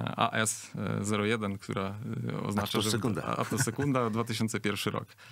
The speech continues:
Speaker 2: Y,
Speaker 1: E,
Speaker 2: wtedy
Speaker 1: także
Speaker 2: po raz
Speaker 1: wtedy,
Speaker 2: pierwszy
Speaker 1: wtedy po raz pierwszy wygenerowali impulsy attosekundowe, co świadczy pewnie o tym, że jest totalnie zanurzony w tym, co robi, ale masz rację, jest wyjątkowo skromną osobą. Tu może warto też wspomnieć, że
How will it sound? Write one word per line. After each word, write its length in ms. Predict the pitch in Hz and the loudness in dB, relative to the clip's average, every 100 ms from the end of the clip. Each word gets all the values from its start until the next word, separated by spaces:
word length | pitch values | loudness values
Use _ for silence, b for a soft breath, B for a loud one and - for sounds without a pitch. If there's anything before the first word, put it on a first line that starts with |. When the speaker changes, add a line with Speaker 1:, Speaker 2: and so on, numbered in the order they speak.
| B | B
Speaker 2:
Y, 100 | 104 | 0
Speaker 1:
E, 80 | - | 2
Speaker 2:
wtedy 340 | 139 147 135 | 4 4 6
Speaker 1:
także 180 | 127 117 | 4 4
Speaker 2:
po 80 | 120 | 2
raz 100 | 123 | 2
Speaker 1:
wtedy, 140 | 117 123 | 4 2
Speaker 2:
pierwszy 240 | 107 - | 2 2
Speaker 1:
wtedy 140 | 113 95 | 2 2
po 100 | 107 | 0
raz 160 | 104 | 0
pierwszy 300 | - 107 113 | 2 2 2
wygenerowali 640 | 107 104 104 104 101 104 101 | 0 2 2 2 2 0 0
impulsy 380 | 101 104 - | 0 -2 -2
attosekundowe, 720 | 104 - 107 101 104 104 120 147 B B B | -2 -2 -2 0 2 2 0 -2 B B B
co 160 | - - | -4 0
świadczy 360 | 254 - 175 170 | 2 2 2 2
pewnie 300 | 175 165 151 | 2 2 2
o 40 | |
tym, 180 | 165 156 | 2 2
że 400 | 139 131 131 139 156 | 2 2 2 2 2
jest 440 | 135 131 - 151 135 - | 2 2 0 -2 -4 -2
totalnie 460 | - 139 156 135 123 | -2 2 4 6 4
zanurzony 540 | 117 117 120 123 107 | 4 4 4 4 2
w 100 | 98 | -4
tym, 160 | - 110 | -2 0
co 140 | - | 2
robi, 280 | - 131 120 B B | 2 2 0 B B
ale 420 | - 117 143 151 147 | 4 6 6 4 4
masz 200 | 143 139 | 2 2
rację, 280 | 156 - 131 | 0 2 2
jest 180 | 123 131 | 2 2
wyjątkowo 360 | 131 123 147 | 2 2 0
skromną 380 | 135 170 175 160 | 0 2 2 2
osobą. 480 | 147 156 156 151 147 135 120 | 2 2 2 2 2 0 2
Tu 120 | 135 | 2
może 240 | 131 127 | 4 4
warto 280 | 127 135 127 | 2 2 0
też 140 | 123 | 0
wspomnieć, 400 | - 131 135 127 | 0 2 2 4
że 380 | 110 117 120 123 | 4 4 4 4